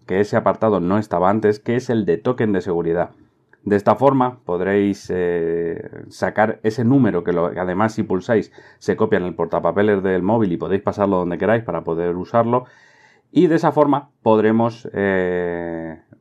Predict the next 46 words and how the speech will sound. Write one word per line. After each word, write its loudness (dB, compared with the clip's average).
tener -2
lo -4
que -6
sería 0
la, -4
el -6
token 0
de 0
nuestro 0
dispositivo 0
para 0
poder 0
ponerlo -2
en -4
Home -2
Assistant -2
o -2
donde 0
vayamos -2
a 4
usarlo 0
que -2
requiera 0
de 0
este -2
token 0
para -2
poder 0
controlarlo. -4
Otra 2
de 6
las 2
cosas -2
que -2
me 2
ha 2
resultado 0
muy 0
interesante -2
y -4
que -6
he -2
conseguido -4
hacer -6
con -2
éxito -6